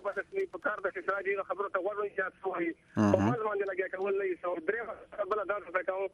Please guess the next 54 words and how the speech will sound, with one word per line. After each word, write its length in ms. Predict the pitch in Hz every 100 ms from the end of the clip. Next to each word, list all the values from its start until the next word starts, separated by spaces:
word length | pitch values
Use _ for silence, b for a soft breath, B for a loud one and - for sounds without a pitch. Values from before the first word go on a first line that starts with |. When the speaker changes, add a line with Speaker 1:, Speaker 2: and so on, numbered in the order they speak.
| _ _ - - _ _ _ _ _ _ _ _ 165
Speaker 1:
لکه 180 | - 202 -
مطلب 220 | 226 220
د 60 | -
چا 100 | 226 214
په 60 | 208
لور 220 | 208 185 214
دی، 80 | 208 226
کېناستې 340 | 226 220 220
ورخواته 380 | 214 - 208 208
او 160 | 202 196
دوه 100 | 214 214
خپله 220 | 226 214 202
من 120 | 180
چې 60 | 190 185
مثال 260 | 214 202 196 202
داسې 200 | 175 190 185 170 151 -
پټ 80 | - -
پټ 100 | 196 175
خاندي 340 | 214 226 214 208
او 40 | 190
په 60 | 190 -
سپین 180 | - -
شي 120 | 196 185
سره 160 | 185
وایي، 160 | 180 190 160
دا 80 | 190
په 80 | 180
ما 100 | 170 165
ډېره 120 | 165 165
بده 140 | 156
شوې، 180 | - 170 190
دا 60 | 170
ډېره 140 | 165 147
بده 160 | 139 127
خبره 240 | 120 110
ده. 160 | 104 107
Speaker 2:
مهم. 340 | 110 107 110 110
محفل 280 | 113 127 120
کې 60 | 117
چې 60 | 120
ډېر 80 | 127 -
خلک 240 | 127 131
ناست 200 | 143 123
وي، 100 | 131
دوه 220 | 117 131 117
پکې 240 | 104 110
بیا 60 | 123 120
یو 100 | 120
بل 80 | 117 107
ته 100 | 113
وکې 260 | 120 123 110
پټې 160 | 113 110
خبرې 240 | 113 123 117
کوي 180 | - 117